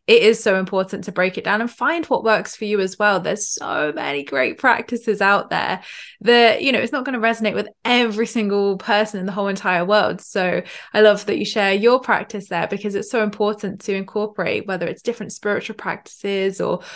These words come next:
whatever it may be, like, make it your own ritual, make it your own practice, because then that's gonna be so unique to you and you're gonna get so much more of, out of that practice as well.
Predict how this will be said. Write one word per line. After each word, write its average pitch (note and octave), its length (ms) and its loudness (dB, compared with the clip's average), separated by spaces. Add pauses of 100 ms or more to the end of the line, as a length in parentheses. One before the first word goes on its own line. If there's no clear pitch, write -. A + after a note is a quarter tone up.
(160)
whatever D#4+ 360 6
it - 100 2
may A3+ 180 4
be, A3 260 0
like, F3+ 220 -2
make G#3+ 380 0
it A#3+ 80 -2
your G#3 200 -2
own G3+ 160 0
ritual, G3 420 -4
make G3 320 -2
it G#3 80 -2
your G3 200 -2
own F3+ 220 -2
practice, - 640 -4
because F#3 460 -2 (400)
then A3 260 4
that's G#3+ 240 2
gonna G3+ 160 0
be G3+ 100 -4
so G3+ 180 -2
unique G#3 400 -2
to - 140 -8
you F#3 120 0
and G#3+ 100 0
you're G#3 80 0
gonna G3 160 -2
get F#3 180 -4
so G3 260 -2
much G3+ 200 -2
more G3 220 2
of, - 120 -6 (120)
out F#3+ 180 4
of F#3 100 -4
that - 180 -4
practice - 420 -8
as E3+ 100 -6
well. F3+ 360 -2